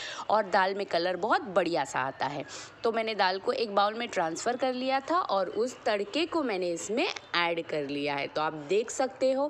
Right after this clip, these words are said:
कि हमारे मिक्स sprout की दाल या मिक्स pulse की दाल एकदम ready to serve है। अब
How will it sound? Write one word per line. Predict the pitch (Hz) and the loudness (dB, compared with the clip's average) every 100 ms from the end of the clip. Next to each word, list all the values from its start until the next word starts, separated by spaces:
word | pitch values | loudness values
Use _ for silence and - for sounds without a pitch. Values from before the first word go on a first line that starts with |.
| - - - | -4 -10 -2
कि | 220 | 0
हमारे | 220 220 226 226 262 | 0 -2 0 0 0
मिक्स | 240 196 269 311 - - - - | -2 -2 -2 -2 -10 -14 -14 -14
sprout | - 233 233 262 - | 2 4 4 2 -2
की | 302 285 | -2 -2
दाल | 175 170 160 151 | 2 4 4 2
या | 175 202 | 2 2
मिक्स | 196 226 320 - | 0 -2 -2 -4
pulse | - 226 226 - | 0 2 2 -2
की | 226 | -4
दाल | 175 175 208 311 - - - - - | 2 4 4 0 -6 -18 -18 -4 2
एकदम | 247 214 175 202 196 | 4 2 2 2 4
ready | 175 165 165 254 | 0 0 -2 0
to | 392 | 0
serve | 403 233 180 156 | 2 2 2 2
है। | 156 - - - | -4 -8 -10 0
अब | 214 240 | 2 2